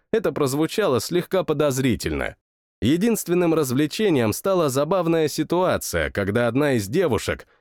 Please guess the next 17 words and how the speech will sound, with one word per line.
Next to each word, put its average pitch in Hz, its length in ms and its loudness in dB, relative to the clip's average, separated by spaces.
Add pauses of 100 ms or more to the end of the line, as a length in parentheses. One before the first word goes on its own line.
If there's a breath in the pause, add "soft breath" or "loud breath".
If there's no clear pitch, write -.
(100)
кажется, 151 500 -2
та 170 200 -2
самая 139 440 0
с - 100 -6
тюками 135 400 0
вещей, 117 540 -2 (180)
не 107 160 0
пропустила 170 600 0
вперёд 156 500 -2
Анну 165 380 2
Кросс, 175 400 0
приняв 147 480 0
её 175 300 0
за 151 200 0
одну 135 240 2
из 117 140 0
студенток. 73 840 -4